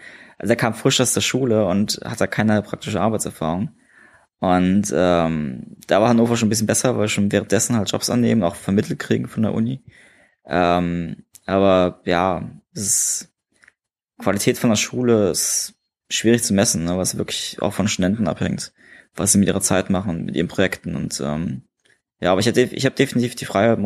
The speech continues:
gehabt, die ich brauchte. Auch die Anleitung, die ich brauchte, auch die Kritik, die ich brauchte.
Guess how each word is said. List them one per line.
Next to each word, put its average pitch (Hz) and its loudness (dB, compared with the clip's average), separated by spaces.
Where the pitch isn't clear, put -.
gehabt, 117 -4
die 98 0
ich 101 -6
brauchte. 113 0
Auch 107 -2
die - 0
Anleitung, 117 2
die 110 0
ich 110 -8
brauchte, 104 2
auch 98 2
die - -6
Kritik, - -4
die - -4
ich 104 -6
brauchte. 110 -4